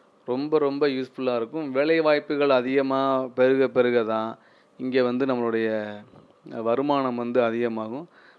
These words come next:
வருமானம் இன்க்ரீஸ் ஆனா தான் இங்க வந்து நம்மளுடைய இந்த கஷ்டங்கள் நீங்கும். அதுக்கு வந்து கல்வியும் வேலை வாய்ப்பும் ரொம்ப அவசியம்.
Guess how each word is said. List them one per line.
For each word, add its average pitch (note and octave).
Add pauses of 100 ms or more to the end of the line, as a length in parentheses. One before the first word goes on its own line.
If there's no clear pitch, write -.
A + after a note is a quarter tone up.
(100)
வருமானம் C#3+
இன்க்ரீஸ் C3
ஆனா B2
தான் B2+
இங்க B2
வந்து B2
நம்மளுடைய A2
இந்த A2
கஷ்டங்கள் B2
நீங்கும். A#2
அதுக்கு C#3
வந்து C#3
கல்வியும் C3+
வேலை A#2+
வாய்ப்பும் A#2
ரொம்ப A#2+
அவசியம். A#2+